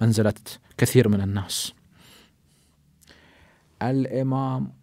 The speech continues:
ومن قبل الرسول ومن قبل الأنبياء مبرأ من العيوب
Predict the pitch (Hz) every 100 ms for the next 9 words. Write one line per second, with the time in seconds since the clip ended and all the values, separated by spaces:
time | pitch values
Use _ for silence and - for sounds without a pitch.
0 | _ _ _ 110 113 123 123 131 131 135
1 | 131 131 127 127 123 - 135 131 135 131
2 | 120 127 131 135 135 131 131 135 131 123
3 | 135 131 139 143 - - - - - _
4 | _ _ _ _ _ 113 117 113 160 190
5 | 180 190 135 156 151 143 - 135 127 117